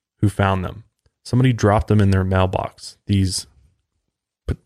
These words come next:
class-, highly classified documents, if they're real. And, and this was in nineteen eighty-four.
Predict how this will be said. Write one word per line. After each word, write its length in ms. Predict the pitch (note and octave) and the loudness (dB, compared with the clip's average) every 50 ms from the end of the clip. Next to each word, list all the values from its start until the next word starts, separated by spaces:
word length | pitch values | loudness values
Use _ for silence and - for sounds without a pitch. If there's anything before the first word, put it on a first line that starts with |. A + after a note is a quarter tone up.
| _ | _
class-, 300 | _ - B2+ C#3 D3+ C#3+ | _ -2 -2 0 0 -2
highly 280 | - - C3 D3+ E3 C#3 | -2 0 0 2 2 2
classified 460 | - - C3 B2+ A2+ - A2 G2 F#2 | 0 0 -2 -2 0 0 0 0 2
documents, 580 | F#2 G2 G#2 G2+ - F2 E2 - - - - _ _ _ _ | 2 0 0 0 -4 -10 -16 -16 -18 -20 -20 _ _ _ _
if 160 | - A2 - | -4 -4 0
they're 100 | - A2 G2+ | 0 0 0
real. 260 | G2+ - - - - _ _ _ _ _ _ _ _ _ _ _ _ _ _ _ _ _ _ _ _ - | 0 -2 -4 -8 -14 _ _ _ _ _ _ _ _ _ _ _ _ _ _ _ _ _ _ _ _ 0
And, 460 | B2 A#2+ A#2 A2+ G#2+ G2+ F#2 - - _ _ _ _ _ _ _ _ _ | 0 2 2 2 2 0 -2 -6 -12 _ _ _ _ _ _ _ _ _
and 120 | - A2 A#2 | 0 2 2
this 140 | C3 - - | 2 2 2
was 100 | C3+ B2 | 2 2
in 120 | A#2 G2+ | 2 2
nineteen 340 | G2 G2 A2 A#2+ A#2 - A#2+ A#2 | 2 2 0 0 -2 -2 -2 -2
eighty-four. 680 | G#2 G2 - - - _ A2 A2 G2 - - - - | -2 -4 -6 -8 -8 _ -2 -2 -2 -2 -4 -8 -14